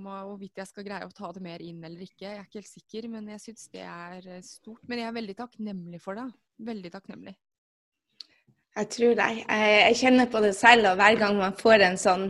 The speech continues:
Speaker 2: eh, man kommer liksom inn under huden på folk med, med stemmen, og, og med video også, altså stemme og video i forhold til det skriftlige ordet, så, som treffer man en, en helt annen nerve.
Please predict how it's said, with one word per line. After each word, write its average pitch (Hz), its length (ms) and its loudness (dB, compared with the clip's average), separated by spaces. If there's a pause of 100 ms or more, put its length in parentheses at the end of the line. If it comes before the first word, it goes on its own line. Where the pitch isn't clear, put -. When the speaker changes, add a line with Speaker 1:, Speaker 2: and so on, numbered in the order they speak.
(120)
Speaker 2:
eh, 202 160 4 (200)
man 233 240 0
kommer 320 300 6
liksom 220 400 2
inn 269 180 8
under 202 240 2
huden 254 400 2
på 190 140 -6
folk 208 340 2
med, 196 240 -4
med 202 320 0
stemmen, 220 640 6 (400)
og, 226 400 10
og 220 180 8
med 190 160 6
video 202 320 8
også, 226 220 12
altså 208 200 4
stemme 247 440 12
og 190 100 6
video 220 320 8
i 190 160 6
forhold 220 320 6
til 208 140 6
det 190 80 8 (100)
skriftlige 240 680 6
ordet, 247 280 8
så, 185 160 0 (140)
som 208 320 2 (400)
treffer 269 340 4
man 190 240 2
en, 190 240 0
en 190 160 -2
helt 214 240 0
annen 196 240 0
nerve. 208 400 0